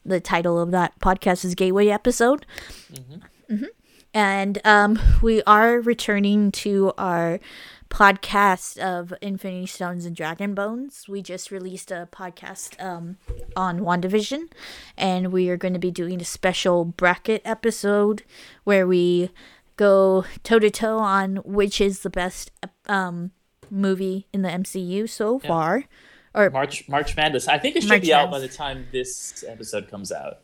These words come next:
Speaker 1: Well, maybe, hopefully, yeah, hopefully.
Speaker 2: Yeah.
Speaker 1: And, um, also, um, be, once,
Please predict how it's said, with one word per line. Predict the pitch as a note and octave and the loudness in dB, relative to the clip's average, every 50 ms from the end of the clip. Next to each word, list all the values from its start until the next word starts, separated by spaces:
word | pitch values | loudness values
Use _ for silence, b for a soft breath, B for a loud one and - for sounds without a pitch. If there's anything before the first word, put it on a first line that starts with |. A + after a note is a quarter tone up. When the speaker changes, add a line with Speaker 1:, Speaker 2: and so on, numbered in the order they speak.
| _ _ - | _ _ -4
Speaker 1:
Well, | A3+ A#3 A3+ A3+ A3+ G#3 G#3 A3 | -2 -2 -2 -2 -2 -4 -6 -6
maybe, | A3 A#3 C4 C#4+ D4 D4 C#4 A3 - - | -6 -6 -2 0 2 2 2 0 -4 -2
hopefully, | G3+ B3 B3 - G#3+ F3+ D#3 - _ _ | 0 0 0 0 -2 -10 -10 -12 _ _
yeah, | - E3+ E3 - _ _ - | -10 -10 -10 -10 _ _ -10
hopefully. | F#3+ G3 F#3 - - E3 - B B B B B B B | -10 -10 -10 -12 -18 -20 -20 B B B B B B B
Speaker 2:
Yeah. | - G#3+ | -2 0
Speaker 1:
And, | G#3+ G#3+ G#3+ G#3 | 0 0 0 0
um, | G3+ - A3 A3 A3 A3 G#3+ G#3+ G#3 G#3 G#3 - _ - | 0 4 6 6 8 8 6 6 4 0 -6 -10 _ 2
also, | A#3 C#4+ F4+ F4+ - - A3+ G3+ G3+ G#3 G#3+ A3 A#3 A3+ B B B B B - | 2 2 2 2 -2 -4 -4 -4 -2 -4 -4 -6 -8 -8 B B B B B -6
um, | G3+ G3 F#3+ F#3 F#3 F#3 F#3+ F#3+ G#3 G3+ - _ _ _ - F3 F3 E3+ _ - | -4 -4 -4 -2 -4 -4 -4 -6 -8 -12 -14 _ _ _ -18 -18 -18 -16 _ -12
be, | G3+ G#3 G3 _ - _ | -12 -12 -12 _ -12 _
once, | - A3 G#3+ G#3 G3+ - - - | -4 -2 -2 -2 -2 -6 -10 -16